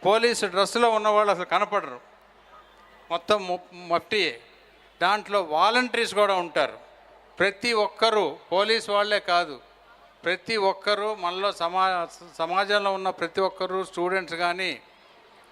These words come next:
ప్రతి పౌరుడు కూడా ఒక వాలంటీర్గా తయారై, వాలంటరీ వీడియో, ప్రతి ఒక్కరి చేతిలో ఈరోజు స్మార్ట్ ఫోన్ ఉంటుంది. ఆ స్మార్ట్ ఫోన్తో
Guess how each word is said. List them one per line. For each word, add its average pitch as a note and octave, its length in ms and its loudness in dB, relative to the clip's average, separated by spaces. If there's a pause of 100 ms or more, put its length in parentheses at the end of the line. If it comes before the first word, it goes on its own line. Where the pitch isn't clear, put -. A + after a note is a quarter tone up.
(160)
ప్రతి F#3 280 0
పౌరుడు A3+ 520 4
కూడా G3 600 2 (520)
ఒక F3 140 -4
వాలంటీర్గా G3 760 2
తయారై, F3+ 600 -2
వాలంటరీ G3+ 680 0
వీడియో, F3 280 -2
ప్రతి F3+ 320 -4
ఒక్కరి G#3 340 -2
చేతిలో G3+ 340 -2
ఈరోజు G3 320 -2
స్మార్ట్ F#3+ 300 2
ఫోన్ G3+ 200 2
ఉంటుంది. F#3+ 500 -4 (420)
ఆ E3+ 80 2
స్మార్ట్ F#3+ 440 0
ఫోన్తో G3+ 420 0